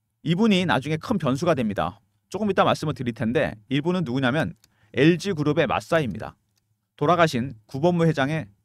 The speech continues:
맞사이예요. 스토리는 조금 이따 제가 말씀을 드리겠습니다. 굉장히 큰 변수가 됩니다. 비알비에서 갖고 있는 지분 거의 이십 프로 가까이 되는데 이거를 블록딜로 넘기고 있습니다. 비알비는 에코프로 머티에 이천십칠 년 정도에 투자를 했습니다.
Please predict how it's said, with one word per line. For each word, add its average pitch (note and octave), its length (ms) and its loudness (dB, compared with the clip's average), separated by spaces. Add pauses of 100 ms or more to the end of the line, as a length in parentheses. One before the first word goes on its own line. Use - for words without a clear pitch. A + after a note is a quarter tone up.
(100)
맞사이예요. E2+ 600 -4 (880)
스토리는 F#3 480 0
조금 G#3 220 0
이따 F3 120 2
제가 C#3+ 180 -2
말씀을 B2+ 320 -2
드리겠습니다. - 440 -4
굉장히 F3+ 460 0
큰 F#3+ 180 -2
변수가 C3+ 340 -2
됩니다. F2 380 -4 (460)
비알비에서 A3+ 480 6
갖고 E3+ 260 -2
있는 F3+ 160 -2
지분 A#2+ 440 -4 (600)
거의 D#3 220 0
이십 - 140 -8
프로 G#3 160 0
가까이 D3+ 260 0
되는데 B2 480 0 (160)
이거를 D3 540 2
블록딜로 E3 500 0
넘기고 B2+ 320 -4
있습니다. E2+ 420 -8 (480)
비알비는 F#3+ 640 4 (100)
에코프로 G3 380 2
머티에 C3+ 400 2
이천십칠 F#3 720 -2
년 G#3 140 2
정도에 D3+ 260 -2
투자를 E3+ 240 -2
했습니다. E2+ 440 -6